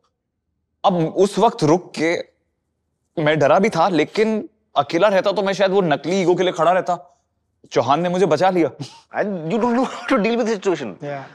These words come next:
Speaker 2: आपको लगेगा कि यार कोई क्वेश्चन करेगा तो आप निकल लोगे ना वहां से कि अच्छा, अच्छा, ठीक है, सॉरी, सॉरी करके।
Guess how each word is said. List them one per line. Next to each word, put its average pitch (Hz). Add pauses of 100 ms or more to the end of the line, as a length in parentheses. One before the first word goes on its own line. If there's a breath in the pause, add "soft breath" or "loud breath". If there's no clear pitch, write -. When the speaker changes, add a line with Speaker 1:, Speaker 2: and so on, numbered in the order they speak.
Speaker 2:
आपको 185
लगेगा 208
कि 214
यार 220
कोई 214
क्वेश्चन 185
करेगा 202
तो 196
आप 190
निकल 175
लोगे 135
ना 185
वहां 143
से 127
कि 131
अच्छा, 123
अच्छा, 120
ठीक 113
है, 110
सॉरी, 104
सॉरी 95
करके। 95